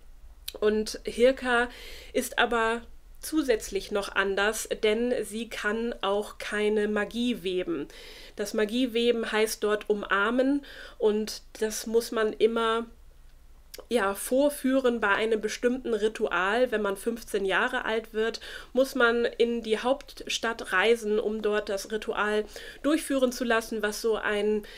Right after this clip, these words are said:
ja, Beobachten ist von den Gaben und so ein bisschen in die Gesellschaft eingeführt ist man danach auch. Und es soll einen bestimmten Schutz geben von den Seher, was so eine Art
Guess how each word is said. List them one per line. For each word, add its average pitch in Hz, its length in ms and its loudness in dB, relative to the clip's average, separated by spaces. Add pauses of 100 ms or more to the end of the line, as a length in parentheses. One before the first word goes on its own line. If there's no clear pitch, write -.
(320)
ja, 220 200 -2
Beobachten 240 920 2
ist 220 420 0
von 208 240 -2
den 196 220 0
Gaben 233 560 0
und 202 240 0
so 208 80 -2
ein 208 80 -6
bisschen 208 340 -2
in 196 140 -4
die 202 120 -10
Gesellschaft 240 600 0
eingeführt 220 760 0
ist - 260 -6
man 202 160 -4
danach 190 340 -2
auch. 240 320 2
Und 247 240 2
es 220 140 -4
soll 220 180 2
einen 202 260 -2
bestimmten 214 600 -2
Schutz - 460 -6
geben 226 400 0 (340)
von 233 400 0
den 214 500 2 (360)
Seher, 226 560 2 (680)
was 214 260 -2
so 220 80 2
eine 208 440 2
Art 190 460 -2